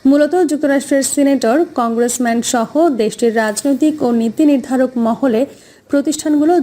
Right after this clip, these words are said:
যোগাযোগ রক্ষার পাশাপাশি নীতিগত সিদ্ধান্ত নেয়ার ক্ষেত্রে প্রভাব বিস্তারের চেষ্টা করে। মার্কিন আইন ফরেন এজেন্টস রেজিস্ট্রেশন অ্যাক্টের আওতায় লবিস্ট প্রতিষ্ঠানগুলোর প্রতি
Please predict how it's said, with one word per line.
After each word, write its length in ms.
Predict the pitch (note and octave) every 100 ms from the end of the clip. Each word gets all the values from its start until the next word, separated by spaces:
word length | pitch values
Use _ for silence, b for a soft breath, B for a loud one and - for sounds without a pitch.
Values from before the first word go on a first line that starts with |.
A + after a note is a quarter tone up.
| A#3+
যোগাযোগ 360 | A#3 A3+ A3+ A#3
রক্ষার 360 | A3 G#3+ C4 B3+
পাশাপাশি 680 | A#3+ A#3+ C4+ C4+ C#4+ - D#4
নীতিগত 440 | C#4 A3 A3 G#3 A3 A3+
সিদ্ধান্ত 380 | C#4 B3+ D#4 D#4
নেয়ার 300 | E4 B3 G#3+
ক্ষেত্রে 400 | G3+ A#3+ A#3 A3+ A3 A3 B B B
প্রভাব 360 | C4+ A#3 C4 D#4 A#3+
বিস্তারের 440 | A#3 - G#3+ G#3+ G#3
চেষ্টা 340 | B3 - G#3+
করে। 260 | G3 G#3 - - b b b b b
মার্কিন 440 | C4 B3+ D4 E4 D#4 C4+
আইন 180 | C#4+ E4+
ফরেন 400 | E4 D4+ C4 C#4 C#4+
এজেন্টস 420 | A#3+ A3+ B3 B3+ - -
রেজিস্ট্রেশন 680 | A#3+ A3 C4+ - C#4+ C#4+ D4+ D4+
অ্যাক্টের 380 | B3 A#3 C4 B3+
আওতায় 400 | A#3+ A#3+ A#3+ G#3
লবিস্ট 440 | G#3+ G#3+ A3+ D#4 -
প্রতিষ্ঠানগুলোর 720 | C4 B3 A#3+ - B3+ A#3+ A#3+
প্রতি 300 | A#3+ A#3 A3+